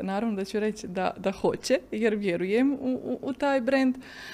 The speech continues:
ali znam da je to dug put. Znam da je, em, da je na nama velika odgovornost da ono što su ljudi prije nas stvo-, stvorili brand i stvorili proizvode, mi ga u prvom redu ne, ne smijemo,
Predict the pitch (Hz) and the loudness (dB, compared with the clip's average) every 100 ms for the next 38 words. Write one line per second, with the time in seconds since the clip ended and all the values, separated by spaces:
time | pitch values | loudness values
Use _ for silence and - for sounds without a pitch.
0 | - - 208 214 214 220 226 254 233 214 | -14 -2 2 4 4 4 4 4 4 2
1 | 214 240 214 220 208 - 170 82 190 190 | 2 0 2 -2 -4 -6 -6 -6 -6 -4
2 | 185 208 208 214 196 196 185 185 - - | -2 -2 -2 0 0 0 0 0 -2 -6
3 | - 202 190 185 190 190 190 - - 202 | -4 -2 0 -2 -2 -2 -4 -6 -6 -2
4 | 202 196 196 - 196 202 220 190 175 175 | 0 0 -4 -2 0 0 0 0 -2 -2
5 | - - - - - 190 208 247 247 208 | -4 -8 -10 -12 -10 -2 2 2 2 0
6 | 196 196 190 196 202 247 240 214 208 208 | 0 0 0 0 4 4 4 0 0 2
7 | 233 202 - 202 - 208 202 - - - | 2 0 -4 -6 -2 -4 -4 -12 -12 0
8 | 240 208 208 254 208 175 165 196 - - | 2 2 4 4 4 2 -4 -4 -8 -12
9 | - - - 190 214 190 175 180 214 185 | -12 -14 -4 0 0 0 -2 0 0 -2
10 | 180 - 202 208 196 190 185 220 226 208 | -4 -4 -2 -2 -2 -2 -2 0 -2 0
11 | 208 220 196 190 220 214 202 190 214 202 | 0 0 -2 -2 -2 0 0 0 -2 -2
12 | 190 196 196 - 214 180 170 | -2 -2 -2 -2 -2 0 -4